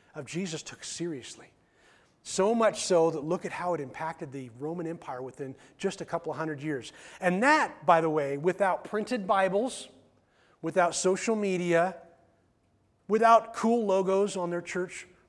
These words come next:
sign, just followers of Jesus following the way. Changed a whole group of people. Amazing.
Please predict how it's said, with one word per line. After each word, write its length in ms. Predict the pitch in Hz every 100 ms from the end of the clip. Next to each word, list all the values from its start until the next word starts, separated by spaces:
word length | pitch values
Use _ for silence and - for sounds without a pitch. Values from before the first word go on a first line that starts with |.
| _ 147 _ _ _
sign, 520 | - 170 156 156 165 - - _ _ _ _ _ _
just 200 | 165 -
followers 480 | - 160 180 190 180
of 80 | 147
Jesus 380 | 160 170 135
following 380 | - 147 139 143
the 80 | 139
way. 240 | 139 117 - _ _ _ _ _ _ _
Changed 640 | - - 180 175 175 156 -
a 60 |
whole 540 | - - 175 175 175 160
group 300 | 131 151 -
of 100 | 139
people. 280 | - 147 -
Amazing. 600 | 175 190 214 226 151 123